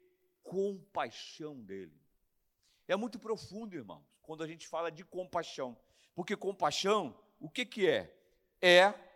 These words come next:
você ter a capacidade de sentir a dor do outro, você viver a dor do outro, você ter empatia pelo outro,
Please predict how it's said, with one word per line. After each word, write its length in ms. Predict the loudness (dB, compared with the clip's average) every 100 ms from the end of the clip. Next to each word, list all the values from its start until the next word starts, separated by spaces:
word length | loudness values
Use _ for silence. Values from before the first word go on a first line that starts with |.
| _ _ -12
você 800 | 4 6 6 2 4 6 6 2 -8 _ _ 8
ter 340 | 8 8 4 -12 -6
a 120 | -6
capacidade 1200 | -4 -4 -4 -2 -2 -2 -10 -2 4 4 4 -4
de 180 | -12 -8
sentir 560 | -4 -4 -6 -12 -2 0
a 80 | 0
dor 260 | -4 -6
do 180 | -8 -10
outro, 720 | -6 -4 -6 _ -14 -10 -10 _ _ _
você 340 | -12 -10 -8 -8
viver 560 | -8 -10 2 4 4 2
a 100 | 0
dor 360 | 0 -6 -6
do 200 | -8 -12
outro, 420 | -10 -10 -12 -20 _ _ -10
você 300 | -8 -6 -6
ter 380 | 0 2 2
empatia 1120 | 0 0 0 0 -4 0 0 2 0 0 0 0
pelo 320 | -2 -10 -8
outro, 440 | -6 -6 -10 _